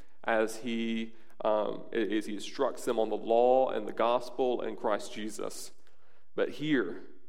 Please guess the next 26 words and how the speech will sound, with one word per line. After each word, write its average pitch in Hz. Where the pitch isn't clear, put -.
he's 107
personal. -
He's 110
very 110
direct 120
with 104
them, 107
and 104
he 107
appeals 127
to 104
them 101
as 113
someone 120
who 113
loves 113
them 120
and 110
wants 107
to -
lead 110
them 101
in 107
Christ 107
Jesus. 98
So 143